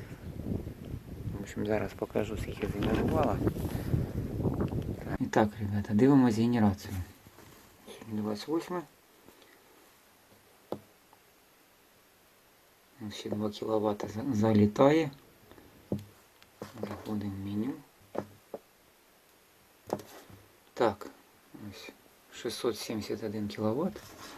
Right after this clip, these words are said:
за февраль. Ось першого числа. Так от по дням дивимося. Покажу, скільки по дням станція згенерувала. Бачите, от по сімнадцять уже кіловат. Тобто,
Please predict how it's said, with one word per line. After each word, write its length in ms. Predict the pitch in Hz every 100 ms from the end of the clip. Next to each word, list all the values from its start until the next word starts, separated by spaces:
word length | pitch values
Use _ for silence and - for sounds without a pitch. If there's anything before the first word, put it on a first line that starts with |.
| - - - -
за 180 | 135 143
февраль. 500 | - 143 147 143 131 - - - - - - _ - - - - - - - _ _ - - - 113 107
Ось 220 | 104 - - - -
першого 500 | 120 104 - - 104
числа. 400 | 101 107 - 110
Так 200 | 107 113
от 140 | 107 -
по 120 | 123
дням 400 | 113 113 104 101
дивимося. 520 | 104 101 98 95 - -
Покажу, 240 | - 107 104
скільки 280 | 107 -
по 140 | 104 110
дням 280 | 113 160 160
станція 460 | - 101 98 104
згенерувала. 640 | 101 104 101 101 101 98 90 - - 101 - - - - - _ - _ _ _
Бачите, 360 | 127 123 - 110
от 100 | 104
по 140 | - 110
сімнадцять 720 | - 113 107 123 127 120 -
уже 160 | 113 120
кіловат. 520 | - 117 117 117 113
Тобто, 380 | - 110 -